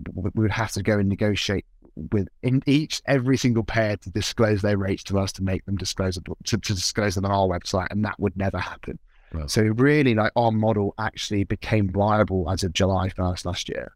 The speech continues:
Speaker 2: Wow.
Speaker 1: Um, so, you know,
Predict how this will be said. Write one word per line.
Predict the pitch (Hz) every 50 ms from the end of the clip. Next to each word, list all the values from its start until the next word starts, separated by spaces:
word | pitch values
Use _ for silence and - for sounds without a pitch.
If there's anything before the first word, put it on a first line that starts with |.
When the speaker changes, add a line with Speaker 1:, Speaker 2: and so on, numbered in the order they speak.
| _ _ _ - - _
Speaker 2:
Wow. | - - 76 76 -
Speaker 1:
Um, | - 110 107 104 101 98 98 95 98 92 - _ _ _ - - _ _ - _
so, | - - - 123 113 107 104 107 - - -
you | - 127 117 110 110
know, | 110